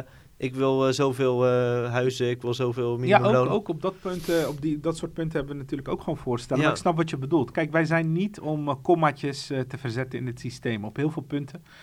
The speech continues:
Speaker 2: willen we gewoon hervorming.
Speaker 1: Mhm.
Speaker 2: Willen we systeemverandering. En in die zin kan je ons misschien het beste vergelijken met een Partij voor de Dieren of zo, weet je wel.
Speaker 1: Ja,
Speaker 2: Die
Speaker 1: ja.
Speaker 2: hebben ook niet
Speaker 1: Plan
Speaker 2: echt
Speaker 1: B.
Speaker 2: Ja, die hebben gewoon een alternatieve visie.
Speaker 1: Ja.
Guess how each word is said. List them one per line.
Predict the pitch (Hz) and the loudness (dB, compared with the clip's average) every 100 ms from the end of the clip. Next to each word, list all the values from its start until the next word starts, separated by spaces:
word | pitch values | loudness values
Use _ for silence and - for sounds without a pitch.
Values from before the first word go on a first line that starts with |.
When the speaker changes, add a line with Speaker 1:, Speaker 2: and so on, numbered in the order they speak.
| - - - | -20 -20 0
Speaker 2:
willen | 123 127 | 2 2
we | 120 | 0
gewoon | 127 | -2
hervorming. | 113 113 - 135 123 85 - _ - | 0 -4 -2 -2 -2 -6 -14 _ -12
Speaker 1:
Mhm. | 120 135 160 _ _ _ _ _ - - | -10 -10 -14 _ _ _ _ _ -14 -4
Speaker 2:
Willen | 120 | -2
we | 120 | -2
systeemverandering. | - - 123 120 117 117 123 107 - _ - - - - | -6 -8 -6 -4 -2 -2 -2 -8 -10 _ -20 -20 -20 -12
En | - 143 | -2 0
in | 147 | 0
die | 185 | -2
zin | 143 139 | -2 -4
kan | 135 | -4
je | 131 | -4
ons | 123 | -6
misschien | - - 139 | -10 -8 -6
het | 113 | -4
beste | 101 135 - | -6 -8 -8
vergelijken | 147 127 123 113 117 | -10 -6 -2 -2 -2
met | 120 120 | -8 -8
een | |
Partij | 113 117 110 | -10 -6 -8
voor | - 110 | -6 -12
de | 104 | -6
Dieren | 110 117 | -4 -4
of | - | -10
zo, | - - | -20 -20
weet | - - | -20 -12
je | |
wel. | 127 | -6
Speaker 1:
Ja, | 127 | -4
Speaker 2:
Die | 117 | -4
Speaker 1:
ja. | |
Speaker 2:
hebben | 113 | -4
ook | 131 131 | -6 -4
niet | 123 | -2
Speaker 1:
Plan | 147 | 0
Speaker 2:
echt | 127 123 | 0 2
Speaker 1:
B. | 127 107 - - - | 2 2 -4 -20 -6
Speaker 2:
Ja, | 247 208 156 | 2 4 6
die | |
hebben | 226 240 | 4 2
gewoon | - 220 | 2 2
een | 196 | 4
alternatieve | 214 220 208 202 190 - | 4 4 2 0 -2 -4
visie. | - 220 170 165 - _ | -2 0 0 -4 -8 _
Speaker 1:
Ja. | 147 143 | -6 -6